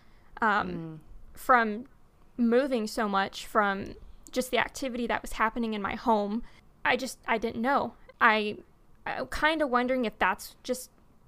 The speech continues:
Speaker 1: they were seeing that and just
Speaker 2: Mm.
Speaker 1: equating it to darkness or evil, which is pretty damaging. <laughs>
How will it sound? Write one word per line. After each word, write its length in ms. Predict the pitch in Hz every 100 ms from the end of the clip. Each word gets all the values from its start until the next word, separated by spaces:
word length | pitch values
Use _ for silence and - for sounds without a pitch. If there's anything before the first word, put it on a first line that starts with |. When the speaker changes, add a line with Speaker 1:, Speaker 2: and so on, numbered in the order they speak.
| - - -
Speaker 1:
they 180 | 254 233
were 120 | 262
seeing 420 | 269 - 233 208 185
that 520 | 185 190 302 - - - - - - -
and 140 | - 220
just 160 | 208 165
Speaker 2:
Mm. 40 |
Speaker 1:
equating 340 | 151 220 214 202
it 100 | -
to 80 |
darkness 580 | 202 190 208 - 196 -
or 140 | - 196
evil, 540 | - 220 202 - 285 - - - - - -
which 200 | 277 294
is 140 | 285
pretty 260 | - 330 311
damaging. 560 | 269 285 285 208 262
<laughs> 40 | -